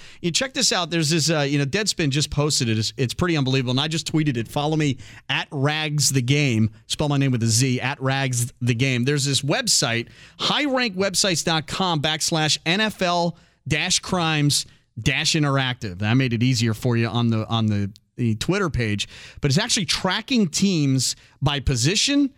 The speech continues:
and by crime in the N F L since the year two thousand. We're gonna get into that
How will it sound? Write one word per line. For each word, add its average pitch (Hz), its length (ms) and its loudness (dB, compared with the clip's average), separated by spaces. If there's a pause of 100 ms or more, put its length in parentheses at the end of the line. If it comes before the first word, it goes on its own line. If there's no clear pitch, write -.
(440)
and 151 160 -2
by 156 200 -4
crime 139 720 0 (200)
in 160 120 2
the 165 100 2
N 196 100 -2
F 185 160 -4
L 165 200 0
since 143 280 2
the 156 100 -2
year 151 180 2
two 160 200 2
thousand. 135 500 0
We're 113 100 0
gonna 131 160 0
get 175 300 -4
into 202 220 -2
that 147 240 -2